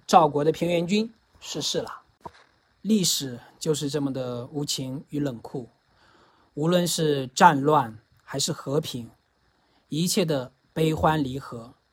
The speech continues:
都会卷入到历史的滚滚洪流中。我们本期啊，就分享到这里。你对荀子关于仁义之君治、仁义之师、大将领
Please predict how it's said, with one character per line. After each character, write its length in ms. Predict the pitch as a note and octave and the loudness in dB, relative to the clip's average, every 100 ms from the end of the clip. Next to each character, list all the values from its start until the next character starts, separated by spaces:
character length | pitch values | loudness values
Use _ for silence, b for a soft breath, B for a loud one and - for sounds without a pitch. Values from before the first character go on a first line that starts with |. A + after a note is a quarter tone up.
| _ | _
都 140 | D3 | -2
会 180 | C#3+ B2+ - | -2 -4 -6
卷 340 | - D3+ A2 | -4 -4 -4
入 160 | C3+ C#3 | -8 -6
到 280 | C3+ - _ | -6 -10 _
历 140 | D3+ | -6
史 200 | C#3 - | -4 -6
的 100 | A#2+ | -8
滚 400 | A#2+ - B2 C#3 | -14 -10 -8 -6
滚 180 | D#3+ B2+ A2+ | -6 -10 -12
洪 340 | - - A#2 | -20 -16 -14
流 160 | A#2+ - D#3 | -14 -16 -20
中。 220 | - B2+ C#3+ _ - B B B _ | -14 -14 -16 _ -20 B B B _
我 100 | D#3+ | -4
们 280 | D3 D3 C#3 | -2 -2 -2
本 180 | C#3+ C3 | -4 -4
期 180 | - | -2
啊， 220 | E3+ - - | 0 -2 -8
就 240 | - C3+ B2 | -10 -8 -6
分 200 | - E3+ | -4 -2
享 160 | D#3+ | -2
到 80 | A#2 | -6
这 200 | B2 D#3 | -4 -4
里。 180 | A#2+ - _ _ _ b b b b b - | -4 -14 _ _ _ b b b b b -10
你 140 | C#3+ | -6
对 600 | D3 D3 C#3 C3+ B2+ B2 | -2 -2 0 -2 -4 -8
荀 640 | A#2 - - C3 B2+ F3+ | -8 -8 -8 -6 -4 -4
子 240 | E3+ C3+ - - | -4 -6 -10 -12
关 240 | C3+ C3+ | -6 -6
于 300 | C3 B2 C3+ | -4 -6 -10
仁 300 | C3 C3 B2+ | -8 -6 -4
义 300 | D3+ D3+ B2 - | -4 -6 -8 -14
之 140 | C#3 | -16
君 380 | - E3+ E3 G3 | -8 -4 -2 -2
治、 200 | - - _ | -6 -10 _
仁 240 | C3 B2 C3 | -12 -8 -6
义 160 | E3 | -6
之 180 | C#3+ F3 | -6 -4
师、 400 | - - F#3 G#3+ _ b b b b b b _ _ | -2 -2 -4 -6 _ b b b b b b _ _
大 260 | A3 - - | 0 0 -2
将 280 | - F#3+ C#3+ | -2 0 0
领 240 | C3 A#2 | -4 -10